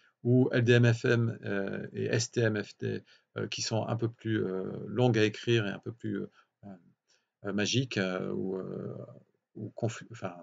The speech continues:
ou complexes à, à manipuler. Euh, donc on, on va essayer plutôt nous de, de rester sur des instructions push et pop, qui... mais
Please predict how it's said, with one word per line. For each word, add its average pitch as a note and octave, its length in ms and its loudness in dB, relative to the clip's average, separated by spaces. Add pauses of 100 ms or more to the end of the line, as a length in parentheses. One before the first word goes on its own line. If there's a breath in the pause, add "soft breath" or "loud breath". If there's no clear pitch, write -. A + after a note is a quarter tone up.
(440 loud breath)
ou A#2 80 -6
complexes G#2+ 400 -2
à, F#2 140 -2
à F#2 180 -6
manipuler. G2+ 560 -2 (380 loud breath)
Euh, G#2+ 140 2
donc A#2 200 2
on, C3 60 0
on B2+ 180 0
va A#2 140 6
essayer A2+ 180 2
plutôt A2+ 240 0
nous A#2+ 160 4
de, G#2 160 0
de G2 140 -4
rester F#2+ 320 -6
sur G2+ 160 -8
des F#2+ 180 -6
instructions A2+ 400 -10
push - 220 -8
et - 40 -12
pop, B2 220 -4
qui... A#2 220 -8 (180 soft breath)
mais C3+ 300 4